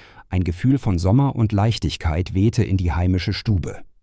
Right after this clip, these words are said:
Der Politiker als Mensch im Kurzarmhemd und natürlich trotzdem immer ans Land denkend. Win-win heißt das heute neudeutsch.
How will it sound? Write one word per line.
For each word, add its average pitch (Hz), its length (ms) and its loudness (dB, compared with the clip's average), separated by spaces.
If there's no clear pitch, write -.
Der 67 80 -4
Politiker 85 560 0
als - 180 -2
Mensch 101 320 2
im 101 180 0
Kurzarmhemd 127 760 2
und 127 260 0
natürlich 101 460 0
trotzdem 101 500 0
immer 95 300 2
ans 107 220 -2
Land 113 260 2
denkend. 69 480 -6
Win-win 139 720 4
heißt 98 320 0
das 117 220 -2
heute 87 260 0
neudeutsch. 85 640 0